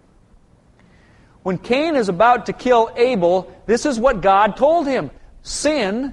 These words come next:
noun, is crouching at your door, and he desires to have you." Sin is personified here.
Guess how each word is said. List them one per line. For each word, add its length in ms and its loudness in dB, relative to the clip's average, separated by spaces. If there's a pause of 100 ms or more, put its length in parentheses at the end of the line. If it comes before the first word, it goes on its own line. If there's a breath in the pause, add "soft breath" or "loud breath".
noun, 480 0
is 80 -6
crouching 480 0
at 180 -4
your 120 -2
door, 340 4
and 140 -4
he 140 -2
desires 500 2
to 100 -4
have 340 2
you." 320 -4 (1300 soft breath)
Sin 540 -4
is 180 -4
personified 1000 -2
here. 260 -12